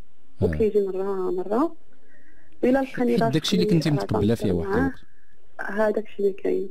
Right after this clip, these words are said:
Speaker 1: مم.
Speaker 2: إلا ما لقانيش راشقني، راني ما تنهضرش معاه، وكيجي وكيمشي، وحنا ما كنهضروش كاع.
Speaker 1: آه.
Speaker 2: ما كنهضروا كلمة وحدة على بعض، مع بعضياتنا ما كنهضروهاش.
Speaker 1: آه.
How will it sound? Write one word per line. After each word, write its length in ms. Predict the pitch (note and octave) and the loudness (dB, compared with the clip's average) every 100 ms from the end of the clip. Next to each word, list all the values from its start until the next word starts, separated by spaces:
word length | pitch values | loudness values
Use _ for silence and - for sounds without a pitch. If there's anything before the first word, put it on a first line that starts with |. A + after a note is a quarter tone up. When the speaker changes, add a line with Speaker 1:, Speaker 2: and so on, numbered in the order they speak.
| - | -2
Speaker 1:
مم. 180 | D#2+ F2 - - - | -2 -2 -6 -8 2
Speaker 2:
إلا 180 | A3+ B3 | 2 4
ما 100 | B3 | 2
لقانيش 520 | A#3+ - A#3 A#3 - | 0 0 2 2 0
راشقني، 760 | G#3+ G3+ G3+ G3+ G#3+ - A3+ C4 | 0 2 0 0 0 -2 2 2
راني 260 | B3+ A3+ | 4 2
ما 140 | A3 G#3+ | 2 0
تنهضرش 640 | G#3 G3+ G3 G#3 G#3 - | 0 0 2 0 -2 -4
معاه، 440 | - F#3+ A#3 C4 A#3+ | -2 0 2 4 4
وكيجي 920 | A#3 A#3 A3+ - B3 G#3+ G#3+ B3+ E4+ G4+ | 4 4 2 2 4 4 4 6 6 6
وكيمشي، 640 | B3+ - B3 A#3+ - C4+ F4+ | 2 2 2 0 2 4 4
وحنا 200 | - B3 | 4 0
ما 100 | A#3+ | 2
كنهضروش 460 | A#3 F#3+ G3 G3+ | 2 4 4 2
كاع. 340 | F3+ F#3+ F#3 - - - - - - | 4 2 2 -4 -8 -8 -8 -6 2
Speaker 1:
آه. 180 | G2+ E2 | 2 4
Speaker 2:
ما 60 | A4 | 2
كنهضروا 420 | - G#3+ G3 G#3+ G#3+ - | 4 4 6 4 2 -2
كلمة 260 | - C#4 A#3+ | 2 4 4
وحدة 280 | A#3 G#3+ A3 | 0 2 4
على 140 | G3+ | 4
بعض، 240 | F#3+ F3+ G3 | 2 0 2
مع 140 | F#3+ | 2
بعضياتنا 420 | F#3+ F#3 G#3 C#4 | 2 4 4 4
ما 80 | C4+ | 2
كنهضروهاش. 800 | A3 F#3+ F3+ F3+ F3+ F3+ - - | 2 2 4 2 0 -4 -6 -2
Speaker 1:
آه. 200 | E2+ D#2 | 0 0